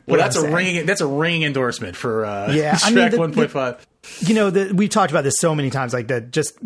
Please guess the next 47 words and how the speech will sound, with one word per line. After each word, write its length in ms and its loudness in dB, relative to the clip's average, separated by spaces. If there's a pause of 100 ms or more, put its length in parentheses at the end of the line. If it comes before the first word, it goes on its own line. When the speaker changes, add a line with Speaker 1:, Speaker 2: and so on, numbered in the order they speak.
Speaker 1:
being 200 0
able 200 0
to 240 -2 (160)
have 160 -2
military 400 -2
to 60 -2
military 300 -4
contacts 460 -4
in 80 -6
order 160 -4
to 60 -4
de-escalate 680 -6
in, 180 -8
in 160 -8
a 60 -8
conflict. 400 -2
Speaker 2:
Sure. 80 -20
Speaker 1:
I 160 -20
mean, 80 0
that 140 0
seems 340 2
like 180 0
that 160 0
ought 140 2
to 80 -2
be 200 0
a 100 -2
good 160 -4
thing, 200 -6
right? 160 -4
But 180 -6 (220)
it's 140 -2
very 220 2
hard 260 0
to 80 -2
point 300 -2
to 100 0
a 60 -2
particular 420 -2
situation 640 -2
in 100 -6
which 300 -8 (140)
that 420 -4
saved 260 -2
the 80 -4
day. 440 -2
Speaker 2:
Yeah. 140 -12